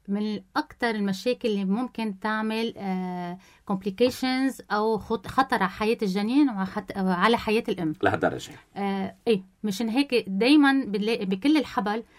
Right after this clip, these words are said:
Speaker 1: بنراقب ضغط المريضة.
Speaker 2: نعم.
Speaker 1: آه، ضغط الحبل ما بيبين بأول شهرين وثلاثة، اللي عنده ضغط من أول شهرين وثلاثة هذه مريضة عندها ضغط من قبل ما عارفة حالها.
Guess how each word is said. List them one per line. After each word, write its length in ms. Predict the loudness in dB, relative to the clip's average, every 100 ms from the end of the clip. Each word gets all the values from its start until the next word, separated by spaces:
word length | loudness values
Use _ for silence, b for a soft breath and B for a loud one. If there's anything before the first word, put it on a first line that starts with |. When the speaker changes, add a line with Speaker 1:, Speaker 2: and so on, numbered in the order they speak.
| b
Speaker 1:
بنراقب 400 | -6 0 0 0
ضغط 220 | -2 -2 -2
المريضة. 420 | 0 -2 -4 -6
Speaker 2:
نعم. 160 | -8 -8 B B B B B _
Speaker 1:
آه، 240 | 0 0 2
ضغط 280 | 0 2
الحبل 380 | -2 0 2 4
ما 120 | 4
بيبين 600 | 4 2 2 0 0 -2
بأول 500 | -2 -2 0 2 2
شهرين 320 | 0 -2 0 -2
وثلاثة، 360 | 0 -2 0
اللي 120 | 0
عنده 280 | 2 4 4
ضغط 300 | 2 2 0 -2
من 140 | -4
أول 260 | 0 0 0
شهرين 260 | -2 -2 -2
وثلاثة 440 | -2 -2 0 0
هذه 140 | 0
مريضة 340 | 0 0 2 2
عندها 320 | 2 2 2
ضغط 320 | 2 -2 -4
من 80 | -4
قبل 260 | -4 -2 -2
ما 220 | -2 0
عارفة 260 | 0 -2
حالها. 340 | -6 -4 -4